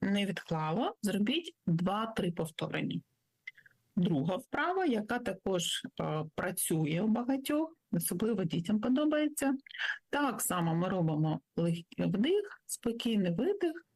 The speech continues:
не до кінця, не потрібно витискувати все-все-все повітря, щоб, м, особливо ті, хто практикує ці екстремальні там затримки, не потрібно цього робити, просто вдих, видих по можливості.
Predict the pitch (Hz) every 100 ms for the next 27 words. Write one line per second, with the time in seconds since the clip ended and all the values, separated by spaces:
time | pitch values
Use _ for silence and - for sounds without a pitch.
0 | - 220 269 220 214 214 214 226 208 208
1 | 208 175 208 196 190 170 190 - 175 170
2 | 170 - 165 170 156 - 165 160 196 240
3 | - 165 170 160 160 - - - - -
4 | - - - 175 170 - 165 190 165 -
5 | 170 - - 160 - 170 - 175 170 170
6 | 165 - - 175 175 170 160 156 156 160
7 | - 254 294 214 202 208 165 - 156 160
8 | 160 180 240 403 302 240 170 202 208 302
9 | 349 175 175 170 339 - 302 311 311 311
10 | 311 294 294 285